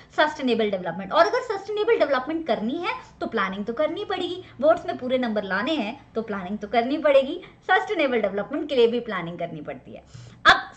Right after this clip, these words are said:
Sustainable development की बातें सबसे पहली बार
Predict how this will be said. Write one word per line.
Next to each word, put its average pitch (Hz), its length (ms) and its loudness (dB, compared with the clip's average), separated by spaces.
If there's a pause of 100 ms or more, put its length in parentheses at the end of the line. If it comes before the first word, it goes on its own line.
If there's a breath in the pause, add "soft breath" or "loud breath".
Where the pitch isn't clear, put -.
Sustainable 508 560 4
development 285 560 2
की 349 100 -4
बातें 226 520 2
सबसे 339 440 0 (160)
पहली 262 500 2
बार 202 420 0